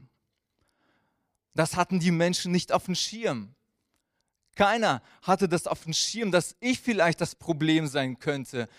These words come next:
Die da hinten sind das Problem, aber ich, ich brauche doch keine Rettung. Ich brauche Rettung von dem und dem, aber nicht von dem vielleicht, was in mir ist, was mein Problem ist. Und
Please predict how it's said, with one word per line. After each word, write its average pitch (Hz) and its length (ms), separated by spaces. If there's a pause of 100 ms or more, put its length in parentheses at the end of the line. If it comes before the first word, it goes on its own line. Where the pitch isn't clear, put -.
(280)
Die 160 200
da 196 140
hinten 214 360
sind 160 220
das 160 180
Problem, 156 600
aber 156 320
ich, 240 360 (680)
ich 143 160
brauche 185 320
doch - 160
keine 175 300
Rettung. 180 220
Ich 131 120
brauche 175 480 (220)
Rettung 175 440
von 143 360
dem 208 320
und 143 260
dem, 165 480 (1120)
aber 160 280
nicht 170 520 (720)
von 170 260
dem 180 220
vielleicht, 165 360
was - 200
in 151 100
mir 190 300
ist, - 180
was 147 160
mein 190 300
Problem 135 580
ist. - 380 (2000)
Und 170 400